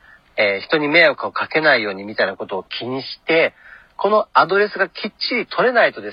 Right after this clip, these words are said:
すね、えーと、自分のスイングができなくなっちゃうみたいなこともあるので、あまりこう厳密にですね、き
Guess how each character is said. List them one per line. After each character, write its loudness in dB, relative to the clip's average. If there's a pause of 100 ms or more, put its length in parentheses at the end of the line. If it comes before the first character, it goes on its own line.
す -12
ね、 -4 (320)
え -4
ー -10
と、 -14
自 -6
分 0
の 0
ス -6
イ 0
ン -4
グ -4
が -2
で -4
き -4
な 2
く -4
な -2
っ -10 (140)
ち -2
ゃ 0
う -8 (220)
み -4
た 4
い -2
な -6
こ -8
と -2
も 0
あ 6
る -2
の -6
で、 4 (360)
あ 6
ま 4
り -2
こ 2
う -2
厳 0
密 -8
に -2
で -4
す -14
ね、 -6
き -20